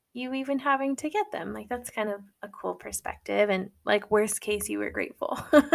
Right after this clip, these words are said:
Like, worst case. And I almost wonder, too, if when you're grateful, you want less. When you, especially, like, material things. Like, you have less to complain about. You're noticing the lack of things less 'cause you're grateful. Um,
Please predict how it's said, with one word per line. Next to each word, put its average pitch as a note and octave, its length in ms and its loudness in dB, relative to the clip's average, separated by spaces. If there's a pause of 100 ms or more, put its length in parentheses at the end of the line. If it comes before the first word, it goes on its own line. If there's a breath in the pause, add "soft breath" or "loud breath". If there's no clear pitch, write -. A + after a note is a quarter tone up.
(540 loud breath)
Like, - 340 2 (380 loud breath)
worst C#4+ 320 4
case. F#3 420 0 (920)
And A#3 100 6
I A#3 80 8
almost A3+ 340 2
wonder, F#3+ 280 2
too, F#3 240 -2
if F3 180 -4
when F#3 160 -2
you're F3+ 160 -4
grateful, F3+ 420 -4
you F3+ 200 -4
want E3+ 280 -2 (280)
less. - 640 -6 (200)
When A3+ 220 4
you, A3+ 120 -2 (140)
especially, B3 440 -2
like, G3 220 -2
material G3 560 -4
things. - 440 -14 (360 soft breath)
Like, A3 180 -6
you G#3+ 60 2
have G3+ 140 4
less G3 300 2
to G#3+ 120 -10
complain G3 440 -4
about. - 340 0
You're F#3 160 2
noticing F#3+ 540 0
the F3 100 0
lack E3+ 320 0
of G3+ 80 -16
things G3 380 -10
less - 260 -4
'cause B3 180 -10
you're C4+ 120 -4
grateful. - 580 -10 (580 soft breath)
Um, F#3 300 0